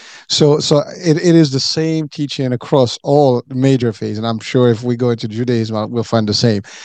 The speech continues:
And so, so, uh, it, it's amazing that it's all connected. And, and, and these are all traditions that, that have been around millennia, as you said. I think all of them <laughs> have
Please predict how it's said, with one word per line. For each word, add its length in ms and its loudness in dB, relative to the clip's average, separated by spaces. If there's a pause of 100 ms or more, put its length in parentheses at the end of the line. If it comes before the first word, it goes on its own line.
(220)
And 120 2
so, 300 2
so, 300 2
uh, 400 -8 (100)
it, 220 2
it's 180 0
amazing 480 2
that 140 0
it's 200 -6
all 200 -2
connected. 560 -4
And, 200 -6
and, 220 -6
and 160 -6
these 200 4
are 160 2
all 340 2
traditions 560 -4
that, 260 -2
that 160 -6
have 300 -4
been 200 0
around 380 -4 (300)
millennia, 320 0
as 120 -4
you 60 -6
said. 280 -6 (260)
I 40 -2
think 240 0 (100)
all 200 4
of 120 0
them 260 -6 (200)
<laughs> 500 -4
have 220 0